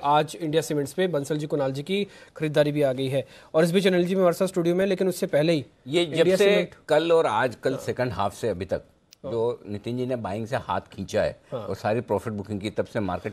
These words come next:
Speaker 2: चल नहीं रहा, देखिए।
Speaker 1: <laughs>
Speaker 2: तो मार्केट जो
Speaker 1: हम्म।
Speaker 2: नहीं बढ़ पा रहा है, उसके लिए सिर्फ और सिर्फ नितिन जी जिम्मेदार हैं।
Speaker 1: हम्म। नितिन जी और उनका डेटा।
Speaker 2: हाँ, और उनका डेटा। हमारे लिए तो नितिन जी है।
Speaker 1: हमारे
Speaker 2: नितिन
Speaker 1: लिए
Speaker 2: जी
Speaker 1: तो
Speaker 2: जिसको जिम्मेदार ठहराना
Speaker 1: रिफाइंड
Speaker 2: चाहे, आगे
Speaker 1: फॉर्म में।
Speaker 2: ठहरा सके, है ना? तो उन्हीं की वजह से।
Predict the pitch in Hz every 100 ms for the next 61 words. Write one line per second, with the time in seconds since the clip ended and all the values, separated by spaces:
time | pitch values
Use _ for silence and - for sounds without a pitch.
0 | - 87 95 71 - 60 - 170 - 165
1 | - - - 107 104 113 160 160 147 139
2 | 131 156 135 - 113 123 127 - - -
3 | 123 123 135 120 113 113 123 110 90 107
4 | 110 90 82 69 64 58 - _ _ 156
5 | 131 98 _ _ _ _ _ _ - _
6 | _ 156 151 202 208 190 185 180 143 123
7 | 107 - - 98 - - 127 98 104 90
8 | 76 - - - - - 127 151 151 147
9 | 131 123 113 90 82 147 165 170 165 127
10 | 147 135 120 131 117 113 117 117 113 110
11 | 117 120 196 - - - - 104 104 92
12 | 80 - - - - - 110 87 - 101
13 | 110 123 123 92 87